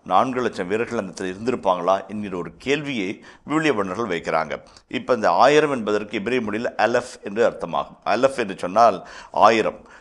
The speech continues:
இந்த ஆயிரம் என்பது கிட்டத்தட்ட ஒரு கான்டின்ஜென்ட் என்று சொல்வார்கள். அது வந்து ஒரு குழுவை குறித்து காட்டும். நூற்றுவ தலைவர்ன்ற மாதிரி, ஆயிரவ தலைவர்ன்ற மாதிரி ஆயிரம் பேர் இருக்க மாட்டாங்க, ஒரு குறிப்பிட்ட நபர்கள் அங்க இருப்பாங்க, அவர்களின் தலைவர். அதான் அந்த, அந்த வார்த்தை சுற்றி காட்டுகிறது,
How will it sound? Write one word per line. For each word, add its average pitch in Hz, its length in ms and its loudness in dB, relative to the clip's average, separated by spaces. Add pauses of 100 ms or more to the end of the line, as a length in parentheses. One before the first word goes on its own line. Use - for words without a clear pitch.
இந்த 127 240 4
ஆயிரம் 175 460 6
என்பது 127 640 0 (220)
கிட்டத்தட்ட 143 720 2
ஒரு 113 300 -2
கான்டின்ஜென்ட் 131 760 0
என்று 95 160 -8
சொல்வார்கள். 85 440 -2 (220)
அது 95 120 -6
வந்து 127 180 -4
ஒரு 98 340 -2 (280)
குழுவை 185 380 6
குறித்து 127 320 -2
காட்டும். 98 380 2 (140)
நூற்றுவ 131 340 0
தலைவர்ன்ற 92 520 -4
மாதிரி, 82 300 -6
ஆயிரவ 120 340 6
தலைவர்ன்ற 87 480 -4
மாதிரி 113 300 -4 (180)
ஆயிரம் 143 380 6
பேர் 165 160 4
இருக்க 127 240 2
மாட்டாங்க, 113 300 0 (240)
ஒரு - 180 2
குறிப்பிட்ட 180 380 2
நபர்கள் 139 400 2
அங்க 107 140 0
இருப்பாங்க, 101 500 0
அவர்களின் 127 360 6
தலைவர். 87 320 0
அதான் 104 320 4
அந்த, 127 240 0
அந்த 92 240 -4
வார்த்தை 104 300 0
சுற்றி 110 240 -10
காட்டுகிறது, 82 680 -6